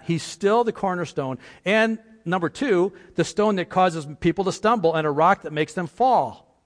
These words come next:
They stumble because they disobey the message, which is also what they were destined for.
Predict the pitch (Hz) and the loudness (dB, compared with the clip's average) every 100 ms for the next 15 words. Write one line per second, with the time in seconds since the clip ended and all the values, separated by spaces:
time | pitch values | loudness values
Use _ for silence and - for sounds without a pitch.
0 | _ _ 165 156 - 240 254 165 170 196 | _ _ -4 -2 2 2 4 0 -2 -2
1 | 160 175 147 180 175 160 165 151 160 175 | 0 0 0 -2 -2 -2 -2 -2 -2 -2
2 | 147 120 - 156 - 135 156 170 - 147 | -6 -8 -6 -6 -6 -4 -2 -2 -2 -2
3 | 147 135 131 127 135 - 131 - 127 | -2 -4 -6 -4 -6 -6 -12 -8 -10